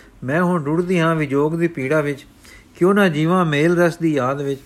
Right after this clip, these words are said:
ਉਹ ਛਿਨਾਂ, ਉਹ ਘੜੀਆਂ, ਉਹ ਵਕਤ ਦੇ ਲਹਿਰਾਓ ਜੋ ਲੰਘੇ ਪਤੀ ਪ੍ਰੇਮ ਦੇ ਆਨੰਦ ਵਿੱਚ,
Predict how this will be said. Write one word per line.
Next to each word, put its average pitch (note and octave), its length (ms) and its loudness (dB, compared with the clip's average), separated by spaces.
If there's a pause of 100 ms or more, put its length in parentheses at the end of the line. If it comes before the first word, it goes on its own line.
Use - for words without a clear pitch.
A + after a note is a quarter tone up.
(680)
ਉਹ F#3 140 4
ਛਿਨਾਂ, F3 440 0
ਉਹ E3+ 320 -2
ਘੜੀਆਂ, D#3 340 -2
ਉਹ E3+ 240 -2
ਵਕਤ D3 340 -2
ਦੇ E3+ 160 0
ਲਹਿਰਾਓ D3+ 600 0 (440)
ਜੋ D#3+ 140 -2
ਲੰਘੇ F#3 340 2
ਪਤੀ D#3 300 -2
ਪ੍ਰੇਮ E3 360 -4
ਦੇ E3 120 0
ਆਨੰਦ D3 280 -4
ਵਿੱਚ, D#3 200 -2